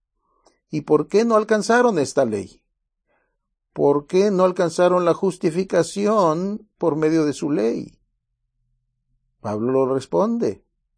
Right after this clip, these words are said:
porque no tenían fe, lo persiguieron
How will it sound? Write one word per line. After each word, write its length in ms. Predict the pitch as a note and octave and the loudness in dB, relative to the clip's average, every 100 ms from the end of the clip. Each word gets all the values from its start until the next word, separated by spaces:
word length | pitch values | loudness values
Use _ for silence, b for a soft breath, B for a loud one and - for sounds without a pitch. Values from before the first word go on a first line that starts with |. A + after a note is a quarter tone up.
| _ _ _ _ _ _ _ _ _ _ _ _ _ | _ _ _ _ _ _ _ _ _ _ _ _ _
porque 440 | - C3 B2+ - B2 | -6 -4 -4 -4 -4
no 280 | A2+ A2 G#2+ | -2 -4 -6
tenían 680 | C#3 C3+ C3+ C#3 C3+ C3+ | -6 -4 -2 -2 -4 -6
fe, 600 | A#2+ - E3 F#3 F3 A#2+ | -12 -8 -2 0 -2 -2
lo 180 | G#2+ A2 | -4 -4
persiguieron 1080 | - G#2 - G#2 A#2+ C#3+ D#3+ D#3+ E3 E3 - | -4 -8 -10 -8 -2 0 2 2 0 -4 -10